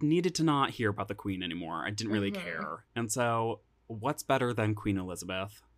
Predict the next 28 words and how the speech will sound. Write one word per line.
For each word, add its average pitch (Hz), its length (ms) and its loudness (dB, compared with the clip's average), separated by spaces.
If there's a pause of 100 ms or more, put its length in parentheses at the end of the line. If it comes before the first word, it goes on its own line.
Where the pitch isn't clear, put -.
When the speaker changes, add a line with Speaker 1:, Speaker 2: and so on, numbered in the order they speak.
(360)
Speaker 1:
Queer 101 260 -2
people, - 480 -10 (180)
right? 101 400 2
Speaker 2:
<laughs> - 720 4
Yes. - 460 4
Speaker 1:
<laughs> - 40 -4
Let's 120 220 6
just - 460 -2
throw 107 240 -2
that 90 140 -4
out 78 160 -8
there. 82 220 -4 (520)
And 127 200 2
so 123 500 4
my 120 280 0
friend 117 420 2
Summer 92 580 -2 (200)
has 110 300 2
been 101 560 2
kind 170 240 0
of 190 80 -6 (440)
begging 101 400 2
me 120 340 0
over 123 200 -2
the 123 80 -2
past 120 420 -2
few 117 260 -4
weeks 101 500 -4